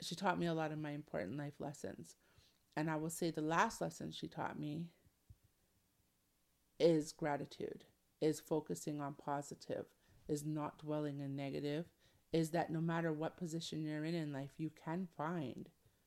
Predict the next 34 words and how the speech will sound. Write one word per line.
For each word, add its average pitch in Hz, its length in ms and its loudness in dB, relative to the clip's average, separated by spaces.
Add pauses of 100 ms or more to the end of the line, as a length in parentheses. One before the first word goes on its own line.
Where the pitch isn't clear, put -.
(200)
something - 720 -4 (400)
positive 170 640 0 (640)
to 180 80 -4
focus - 500 0
on. - 260 -8 (1080)
When 156 140 4
my 170 200 4
grandma 202 320 4
passed 175 340 -2
away, 156 280 0
she - 240 -2
went 160 280 0
through 165 200 -2
kind 160 220 -2
of 151 80 -2
a 147 80 -2
tumultuous, 160 1000 0 (1080)
you 156 140 2
know, 139 440 0 (160)
situation 156 880 -2
where 135 460 0
all 147 140 2
of 143 100 -2
a 160 40 -8
sudden 151 460 -2
she - 100 -6
was 139 160 -2
just 143 220 -4
bedridden. 143 540 -2 (720)
And 143 240 0
when 143 100 -4
she 147 120 -6
was 139 140 0
bedridden, 147 720 -2